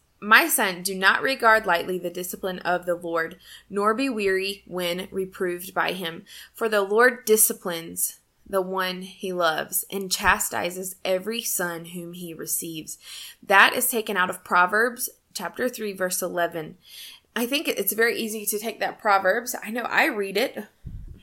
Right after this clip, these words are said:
I love to read Proverbs often. And where it says that the Lord disciplines, that word means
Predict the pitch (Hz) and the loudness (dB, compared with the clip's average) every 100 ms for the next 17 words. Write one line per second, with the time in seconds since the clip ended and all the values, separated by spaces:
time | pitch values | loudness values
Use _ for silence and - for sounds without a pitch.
0 | _ - 208 220 214 240 202 190 - 196 | _ -6 -2 0 0 -2 -4 -6 -4 -2
1 | 185 175 175 - - 190 - - 175 - | 0 0 0 -2 -2 -2 -4 -10 -12 -14
2 | - - - - _ - 226 196 175 220 | -20 -16 -16 -18 _ 4 6 6 0 -10
3 | - _ _ _ - - 202 208 208 214 | -14 _ _ _ -14 0 4 4 4 2
4 | 202 - 185 - 185 180 214 214 196 196 | 2 2 -2 0 0 2 2 2 2 0
5 | 185 180 160 - - _ _ _ _ _ | 0 -4 -8 -8 -10 _ _ _ _ _
6 | 208 233 247 247 233 233 - - 202 196 | 0 2 6 8 8 4 -4 -4 -2 -2
7 | 190 185 | -2 -6